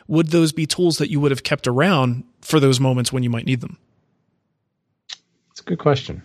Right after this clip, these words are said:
Speaker 1: I mean, right now with your
Speaker 2: I don't
Speaker 1: show, it
Speaker 2: know.
Speaker 1: doesn't behoove you to hang on to
Speaker 2: Yeah.
Speaker 1: those things. You don't have the space for it either.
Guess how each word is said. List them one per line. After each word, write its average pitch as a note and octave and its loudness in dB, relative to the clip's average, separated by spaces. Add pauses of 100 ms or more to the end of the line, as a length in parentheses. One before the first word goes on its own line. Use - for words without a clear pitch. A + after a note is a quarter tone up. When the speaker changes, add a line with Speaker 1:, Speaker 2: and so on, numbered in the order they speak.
(300)
Speaker 1:
I D#3 -6
mean, D#3 0
right D#3+ -2
now F#3 0
with D3+ -2
your D#3 2
Speaker 2:
I - 2
don't G3+ 0
Speaker 1:
show, A3+ 2
it D#3+ 0
Speaker 2:
know. C#3 -2
Speaker 1:
doesn't D#3+ 0
behoove F3 -2
you C3+ 0 (320)
to D#3+ 0
hang D3+ 0
on C#3 4
to A2 2
Speaker 2:
Yeah. C3+ 2
Speaker 1:
those C3+ 0
things. C#3 0
You D3 2
don't D#3 2
have C#3+ -2
the C#3 -4
space A3+ 0
for B2+ -2
it - -10
either. D3 0